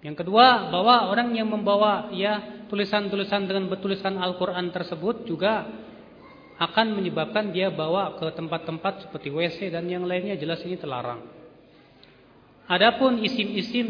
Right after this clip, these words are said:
yang disebutkan itu, rata-rata, Bapak sekalian, itu ditulis dengan nama-nama jin. Walaupun dengan bahasa Arab rata-rata begitu. Mungkin sebagian Bapak ada yang pernah make dulu, ya. Lebih paham dari saya tentang masalah isim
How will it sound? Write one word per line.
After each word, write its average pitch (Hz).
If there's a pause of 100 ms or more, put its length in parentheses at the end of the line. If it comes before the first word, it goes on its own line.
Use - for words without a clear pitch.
yang 180
disebutkan 180
itu, 180
rata-rata, 185
Bapak 160
sekalian, 175
itu 175
ditulis 190
dengan 175 (240)
nama-nama 175
jin. 139 (420)
Walaupun 165
dengan 190
bahasa 147
Arab 160
rata-rata 147
begitu. 123 (720)
Mungkin 156 (320)
sebagian 160
Bapak 156
ada 165
yang 160
pernah 165
make 156
dulu, 139
ya. 147 (640)
Lebih 135
paham 151
dari 139
saya 151
tentang 143
masalah 139
isim 143